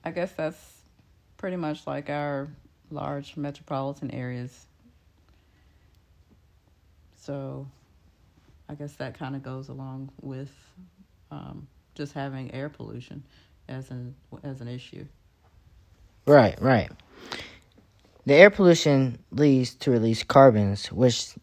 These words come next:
Speaker 2: deplete the ozone layer and expose the tundra to har-, harmful ultraviolet ro-, rays. So, saying that,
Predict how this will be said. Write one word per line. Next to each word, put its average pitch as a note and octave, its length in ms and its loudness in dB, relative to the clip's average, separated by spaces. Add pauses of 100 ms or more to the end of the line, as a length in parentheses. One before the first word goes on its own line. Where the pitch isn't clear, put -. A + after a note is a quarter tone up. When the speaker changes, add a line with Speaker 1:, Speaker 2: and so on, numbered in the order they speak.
(180)
Speaker 2:
deplete B2 480 6 (240)
the B2+ 180 0 (220)
ozone A#2+ 420 6
layer G2 420 -2 (140)
and A2+ 200 2
expose G#2+ 440 0
the - 80 -14
tundra G2+ 300 0
to G2 160 -6
har-, B2 340 2 (120)
harmful C#3+ 540 4 (540)
ultraviolet A#2+ 800 0
ro-, A2 340 -4
rays. G2+ 640 -8 (500)
So, A2+ 400 2 (1300)
saying F3+ 400 4
that, C#3 340 2